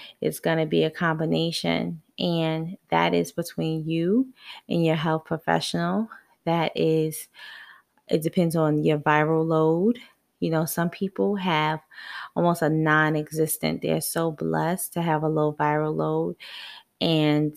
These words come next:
you know, medication and, um, a flow of how they're treated is a bit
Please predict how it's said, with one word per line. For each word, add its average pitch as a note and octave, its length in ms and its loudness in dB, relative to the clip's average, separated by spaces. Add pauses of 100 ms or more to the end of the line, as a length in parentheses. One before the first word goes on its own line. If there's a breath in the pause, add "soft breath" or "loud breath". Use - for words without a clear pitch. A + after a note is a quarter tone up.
you E3+ 140 -2
know, D3+ 440 -2 (120)
medication E3 1080 -2 (140)
and, D#3+ 640 -2
um, D#3 480 -4 (2250)
a D#3+ 100 4
flow D#3+ 800 4 (1200 loud breath)
of D#3 260 0 (180)
how E3 240 2
they're D#3+ 220 4
treated E3+ 720 0 (460 loud breath)
is D#3+ 180 4
a D#3+ 60 8
bit D3+ 260 2